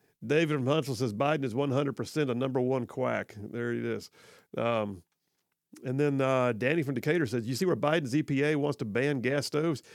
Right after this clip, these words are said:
It's actually the Consumer, uh, Protection, uh, Administration. Uh, it wasn't the E P A yet, I don't think.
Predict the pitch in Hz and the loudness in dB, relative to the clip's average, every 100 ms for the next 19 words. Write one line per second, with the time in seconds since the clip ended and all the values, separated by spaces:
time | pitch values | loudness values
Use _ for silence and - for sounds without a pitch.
0 | - - 139 151 185 185 147 - 104 - | -10 -2 2 2 4 2 0 -2 -6 0
1 | 185 196 185 143 - _ _ _ - 123 | 2 4 2 0 -6 _ _ _ -2 2
2 | 127 - 123 - 175 - - 113 95 85 | 0 -2 -6 -2 -2 0 -2 -4 -6 -12
3 | - 110 104 95 113 123 110 - 120 104 | -10 -6 -4 -4 -4 -4 -4 -4 -4 -4
4 | 85 82 _ _ _ _ 113 107 104 123 | -10 -16 _ _ _ _ -4 -2 0 0
5 | 139 131 143 - 131 147 135 110 131 139 | -2 -2 -2 0 2 2 2 2 2 0
6 | 101 101 - 92 - | -2 -6 -6 -8 -10